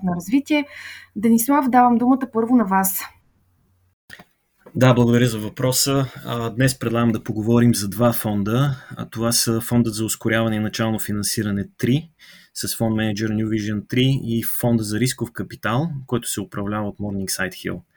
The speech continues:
Speaker 2: И двата фонда са активни на пазара, като целта им е да насърчават предприемаческата екосистема в България и да улеснят достъпа до финансиране на малки и средни предприятия в начален етап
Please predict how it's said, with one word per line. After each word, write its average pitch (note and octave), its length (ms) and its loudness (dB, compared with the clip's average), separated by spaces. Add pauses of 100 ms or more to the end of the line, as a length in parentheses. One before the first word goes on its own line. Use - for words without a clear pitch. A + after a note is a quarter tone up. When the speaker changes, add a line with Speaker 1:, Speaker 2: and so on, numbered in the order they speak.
(680)
Speaker 2:
И A2 120 0
двата B2+ 320 2
фонда B2 320 2
са A2+ 160 0
активни A2 380 0
на G2+ 140 -4
пазара, G#2 520 -4
като A#2+ 200 -10
целта A2 440 -2
им A#2 180 4
е A2+ 140 2
да A2 160 -2
насърчават A2 640 -4
предприемаческата G#2+ 1000 -8
екосистема - 600 -8
в F#2+ 200 -12
България G#2 500 -6
и G#2+ 60 -8
да G2+ 80 -10
улеснят G2 400 -8
достъпа - 520 -12
до F#2+ 100 -14
финансиране G2+ 600 -8
на G2 100 -6
малки G2 320 -10
и - 40 -8
средни G2 360 -8
предприятия G2+ 680 -10
в G2+ 180 -14
начален G2 400 -8
етап F#2 240 -14